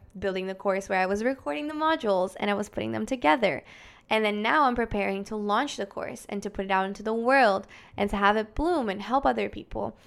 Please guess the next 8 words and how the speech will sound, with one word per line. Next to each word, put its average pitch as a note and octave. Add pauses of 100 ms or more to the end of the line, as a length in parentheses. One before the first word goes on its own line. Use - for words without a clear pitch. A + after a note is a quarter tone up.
(260)
And G#3+
so A#3
that's A3
also A3
been G3
such -
a A#3
cyclical F3